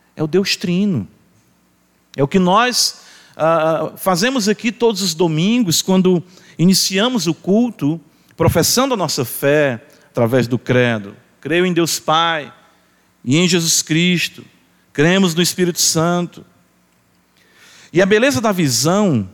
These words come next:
que nos é apresentada aqui, ela enfatiza logo para nós um princípio determinante em nosso cristianismo. É que nós só podemos nos achegar ao Pai mediante o Filho.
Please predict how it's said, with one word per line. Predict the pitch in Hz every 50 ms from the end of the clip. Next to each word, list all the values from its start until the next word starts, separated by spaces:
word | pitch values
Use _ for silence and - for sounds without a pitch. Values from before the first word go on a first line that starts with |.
| _ _
que | - 123 127 135
nos | 139 131 - 147
é | 165
apresentada | 170 160 151 139 123 107 123 120 117 110 113 139 160 165 165 127 101
aqui, | - - - 120 123 127 135 - 147 135 _ _ _ _ _ - - - -
ela | - 135 156 170 175 180 170 -
enfatiza | 196 214 220 208 - 226 220 208 214 - - - 185 196 208 208 185 131 110 101 92 90 92 95 104
logo | 120 143 180 208 226 208 202
para | - 196 175 160
nós | 151 151 156 165 175 170 143
um | 170 175
princípio | 156 165 160 156 - - 180 180 165 165
determinante | 151 160 156 - 165 151 160 165 156 147 143 139 135 135 127 - - - _ _ _ _ _ _ _ _ _ _ _ -
em | 120 127
nosso | 127 127 131 131 - -
cristianismo. | - - 127 120 - - 135 131 127 117 107 107 101 95 92 90 80 - _ _ _ _ _ _ _ _ _ _ _ _ _ _ _ _ _ _ _ _ _ _ _ _ _ -
É | - 226
que | - 175
nós | 180 185 185 202 190
só | - 214 196
podemos | - 196 185 160 190 220 240 240 226 180
nos | 185 196 165
achegar | 196 190 - - 180 160 131 139 165 180 180
ao | 165 147 120
Pai | - - 139 147 156 156 156 139 113 101 - - - _ _ _ _ _ _ _ _ _ _ _ -
mediante | 117 139 147 135 123 143 151 151 147 - 165
o | 160
Filho. | - - - - 165 165 170 165 156 123 101 85